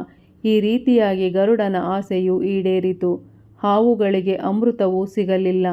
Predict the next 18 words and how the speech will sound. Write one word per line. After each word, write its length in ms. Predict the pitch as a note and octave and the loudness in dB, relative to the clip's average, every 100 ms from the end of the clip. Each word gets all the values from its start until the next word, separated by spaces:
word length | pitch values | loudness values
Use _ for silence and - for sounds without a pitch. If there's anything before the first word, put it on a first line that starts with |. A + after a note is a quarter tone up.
| F3 - _ _ _ - | -4 -12 _ _ _ 0
ತನ್ನ 200 | A3+ G#3+ G3+ | 2 2 0
ತಾಯಿಯನ್ನು 760 | G#3 F#3+ A3+ C4 A#3 G#3 G3 F#3 | 0 0 2 4 2 0 -2 -2
ರಕ್ಷಿಸಿಕೊಳ್ಳಲು 1000 | F#3+ F#3 A#3+ A3+ G#3+ F#3+ F3+ F3+ F#3 F3+ - - | -2 -4 -6 -4 -4 0 0 0 0 -2 -4 -6
ಅಮೃತವನ್ನು 760 | G3 A3+ C4 B3+ G3+ G3 F#3+ | -2 0 2 0 0 -2 -4
ತರಲು 360 | F#3 F#3+ F#3+ F#3 | -2 0 0 0
ಹೋದ 260 | F#3+ F#3 F3+ | 0 0 0
ಗರುಡ 340 | F3 F#3+ F#3 F#3 F3 E3+ - _ _ - | 0 0 0 0 -2 -4 -18 _ _ 0
ಭಗವಾನ್ 480 | G#3 G3+ G3 G3 F#3+ | 2 4 2 0 -2
ವಿಷ್ಣು 420 | G#3+ A#3+ - A3 G#3+ | -2 -4 -6 -6 -4
ಮತ್ತು 300 | G3+ F#3+ F#3 | -4 -4 -4
ಇಂದ್ರನ 460 | - G#3 A#3 A#3+ G3+ | -4 0 0 2 0
ವರವನ್ನು 560 | F#3 F#3+ G3 F#3+ F#3 F#3 | 0 0 2 0 -2 -2
ಪಡೆದುಕೊಂಡಿತು. 880 | G3 F#3 F#3 F3+ F#3+ F#3 F3+ F3+ F#3 E3+ - _ _ - | -2 0 -2 -2 -4 -2 -2 -2 -2 -4 -12 _ _ -2
ಮತ್ತೊಂದೆಡೆ 720 | G#3 G#3 C4+ C4 A#3 G3+ G3 | -2 0 4 4 4 2 -2
ತನ್ನ 300 | F#3+ G#3 G3+ F#3+ F#3 | -2 -2 -2 -4 -2
ತಾಯಿಯನ್ನು 600 | F#3 G#3+ B3 A3 G3+ F#3+ | -2 0 0 0 -2 -2
ಕೂಡ 280 | F#3+ F#3 F#3 F#3 | -2 0 0 0
ದಾಸಿ 380 | F3+ G3 A#3 A#3+ | 0 -2 -2 -2